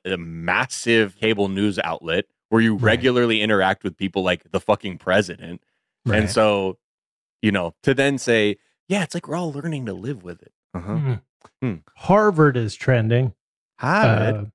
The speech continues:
Speaker 1: What happened?
Speaker 2: actually, it's just a school in Boston is
Speaker 1: Yes.
Speaker 2: trending. And then, uh, the, you can read between the lines and discover that, uh, they're talking about Harvard. Their president created a, um, investigation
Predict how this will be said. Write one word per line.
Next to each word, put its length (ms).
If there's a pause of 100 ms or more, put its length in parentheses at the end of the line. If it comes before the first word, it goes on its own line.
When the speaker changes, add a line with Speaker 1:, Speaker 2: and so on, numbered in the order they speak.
(420)
Speaker 1:
What 140
happened? 240
Speaker 2:
actually, 360
it's 220
just 200
a 120
school 400
in 120
Boston 600
is 220
Speaker 1:
Yes. 220
Speaker 2:
trending. 180 (220)
And 180
then, 380
uh, 380
the, 360
you 180
can 160
read 180
between 320
the 60
lines 340
and 120
discover 460
that, 300
uh, 200
they're 220
talking 340
about 180
Harvard. 340 (340)
Their 320
president 640 (220)
created 420
a, 440 (100)
um, 540 (200)
investigation 920